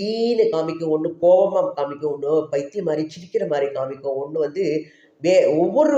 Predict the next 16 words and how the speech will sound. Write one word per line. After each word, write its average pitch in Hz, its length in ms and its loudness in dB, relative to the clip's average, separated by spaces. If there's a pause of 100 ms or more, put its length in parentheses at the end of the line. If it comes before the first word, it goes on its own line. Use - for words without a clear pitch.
(140)
நிலையிலையும் 302 600 4
மனிதனோட 240 420 4
முகத்தை 202 340 0
வெவ்வேறுபடுத்தி 160 680 2
காட்டக்கூடிய 143 720 -2
கண்ணாடிகள்லாம் 165 800 -2
இருக்கு. - 280 -10 (580)
அப்போ 147 360 2 (100)
அந்த 185 240 4
கண்ணாடியில 196 640 0
அந்த 160 140 -2
முகம் 143 300 -6
வந்து 175 220 -6
வெவ்வேறு 170 720 4
விதமா 180 340 -2 (100)
பிரதிபலிக்கிறது. 160 800 0